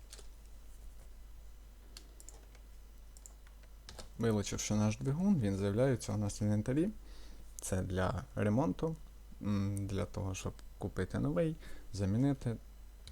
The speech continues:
тощо. Ось в такому форматі представлена циліндропоршнева група в цій грі.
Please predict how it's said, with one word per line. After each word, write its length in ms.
тощо. 380
Ось 200
в 40
такому 340
форматі 460
представлена 960
циліндропоршнева 840
група 400
в 80
цій 180
грі. 300